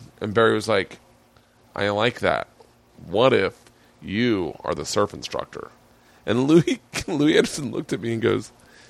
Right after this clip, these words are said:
"Is he doing this?" <laughs> And I go, "I think so." <laughs> He's like, "I, you could be like,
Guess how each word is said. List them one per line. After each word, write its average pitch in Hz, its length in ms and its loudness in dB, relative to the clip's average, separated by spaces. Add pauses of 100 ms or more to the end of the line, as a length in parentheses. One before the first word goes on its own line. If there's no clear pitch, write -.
(220)
"Is - 100 -10
he 113 60 0
doing 110 240 2
this?" 220 300 -2
<laughs> - 40 -8
And - 140 0
I 349 100 4
go, 127 220 -2
"I - 60 -4
think - 240 0
so." - 200 -6 (400)
<laughs> 1077 400 -12
He's - 220 2
like, 151 260 0 (400)
"I, 139 260 2 (200)
you 120 200 4
could 123 200 -8
be 127 220 2
like, 107 360 -4